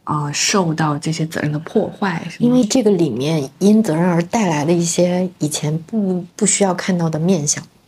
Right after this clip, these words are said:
Speaker 2: 比如说很多你要承担这个，你要承担那个的指责，或者说我们要分一二三的这种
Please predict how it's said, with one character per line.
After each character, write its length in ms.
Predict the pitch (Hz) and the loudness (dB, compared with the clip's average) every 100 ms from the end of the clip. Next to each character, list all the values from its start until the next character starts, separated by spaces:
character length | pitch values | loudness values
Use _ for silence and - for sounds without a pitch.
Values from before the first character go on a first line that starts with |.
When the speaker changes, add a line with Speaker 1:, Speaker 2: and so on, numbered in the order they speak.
| _ - | _ 0
Speaker 2:
比 80 | 180 | 2
如 160 | 156 | 4
说 380 | 175 202 196 190 | 4 4 4 2
很 280 | - 175 151 | -4 -2 -2
多 420 | 170 175 175 175 180 _ _ _ _ _ _ | 0 2 2 -2 -8 _ _ _ _ _ _
你 120 | - 165 | -4 0
要 120 | 170 | 0
承 160 | 165 | 0
担 120 | 165 180 | 0 2
这 120 | 190 | 2
个， 80 | 175 | 2
你 120 | 143 | 0
要 120 | 156 | -2
承 160 | 170 156 | -2 -2
担 120 | 165 | 0
那 100 | 180 | 2
个 80 | 165 | 0
的 100 | 160 | -2
指 220 | - 143 | 0 -2
责， 400 | 110 110 110 127 170 - - - - - - | 0 -2 -2 -4 -10 -20 -20 -20 -20 -20 -6
或 140 | 214 | 0
者 140 | 190 143 | 2 2
说 280 | - 175 175 - - | 2 -2 -2 -10 -6
我 60 | 151 | 0
们 120 | 160 | 2
要 180 | 196 180 | 4 2
分 560 | 180 190 185 180 185 - - | 0 0 2 0 -2 -10 -4
一 140 | 175 | 0
二 220 | 185 180 165 | 0 0 -2
三 480 | - 170 170 165 170 - - - _ _ _ | -2 -2 0 -2 -4 -14 -20 -20 _ _ _
的 140 | 180 | -8
这 200 | 151 180 | -2 0
种 280 | 170 151 - | 2 0 -2